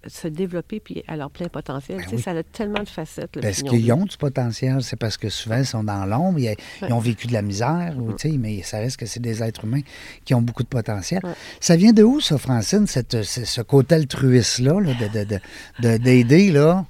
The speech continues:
Speaker 2: Je veux pas
Speaker 1: Je
Speaker 2: dire Mère Teresa, mais tu
Speaker 1: Non,
Speaker 2: comprends ?
Speaker 1: mais oui, non. Les gens me demandent souvent. Mais je sais pas. Ma mère m'a toujours dit que jeune, euh, je mettais les autres devant, avant moi. Puis, euh, des fois, peut-être un peu trop.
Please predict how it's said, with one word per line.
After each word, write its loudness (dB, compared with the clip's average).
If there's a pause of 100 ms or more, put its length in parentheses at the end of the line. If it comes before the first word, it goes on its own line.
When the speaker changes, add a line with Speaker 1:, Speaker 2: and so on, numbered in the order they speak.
Speaker 2:
Je -8
veux 6
pas 4
Speaker 1:
Je 4
Speaker 2:
dire 8
Mère 6
Teresa, 6
mais 4
tu -2
Speaker 1:
Non, 6
Speaker 2:
comprends ? 8
Speaker 1:
mais 2
oui, 0
non. 0
Les 2
gens 0
me 0
demandent 2
souvent. -2
Mais -4
je -2
sais -8
pas. -4
Ma -2
mère -4
m'a -2
toujours -6
dit -6
que -6
jeune, -6
euh, -6
je -12
mettais -8
les -8
autres -8
devant, -6 (340)
avant -8
moi. -8
Puis, -18 (120)
euh, -12 (500)
des -4
fois, -4
peut-être -2
un 0
peu 0
trop. -2